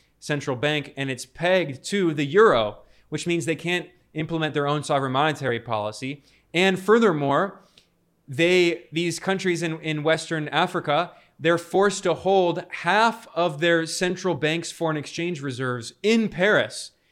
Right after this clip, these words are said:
in France. And France claimed that it was gonna change that policy, but they really haven't. So this is a colonial way in which France still, the French Empire, which is still a real, I mean, it still is a force.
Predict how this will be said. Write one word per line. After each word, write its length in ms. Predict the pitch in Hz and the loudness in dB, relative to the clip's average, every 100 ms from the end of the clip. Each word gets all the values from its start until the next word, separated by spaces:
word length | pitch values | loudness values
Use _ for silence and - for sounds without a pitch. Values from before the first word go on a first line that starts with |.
| _ _ | _ _
in 200 | 180 190 | 2 2
France. 720 | 190 190 208 123 - - - - - - - - | 0 0 0 0 -4 -10 -14 -20 -20 -20 -20 -6
And 160 | 151 | -6
France 320 | 151 175 180 180 | -2 0 0 -4
claimed 400 | - 156 160 156 | -6 -2 0 0
that 60 | |
it 60 | 151 | 0
was 120 | 135 | -2
gonna 180 | 147 139 | -4 -6
change 280 | 147 143 127 | -6 -6 -6
that 160 | 139 | -6
policy, 380 | 135 131 135 135 | -2 0 -2 -6
but 160 | 123 120 | -10 -6
they 100 | 131 | -4
really 240 | 139 131 | -2 -2
haven't. 360 | 120 123 104 - - - | 0 -2 -2 -12 -20 -20
So 420 | - 202 185 165 - - | -4 4 4 2 -10 -8
this 160 | 202 220 | -4 -2
is 100 | 214 | 0
a 60 | |
colonial 800 | 196 - 180 190 214 226 208 175 | -2 -2 0 4 4 2 2 2
way 260 | 156 196 180 | 2 2 2
in 100 | 165 | 0
which 200 | 160 156 | -4 -6
France 380 | - 170 180 180 | -4 -2 -2 -4
still, 460 | - 180 185 180 - - | -4 -2 0 -2 -8 -14
the 60 | |
French 300 | - 196 202 | 2 2 2
Empire, 460 | 160 185 175 135 127 | 0 0 4 4 4
which 180 | 127 143 | 2 -4
is 100 | 151 | -6
still 240 | - 240 | 4 6
a 60 | 151 | 6
real, 280 | 139 180 143 | 4 2 2
I 60 | |
mean, 100 | 151 | 0
it 80 | 147 | -2
still 280 | - 220 202 | 0 4 6
is 180 | 175 156 | 6 4
a 60 | |
force. 540 | 139 - 190 110 - | 0 2 2 2 -4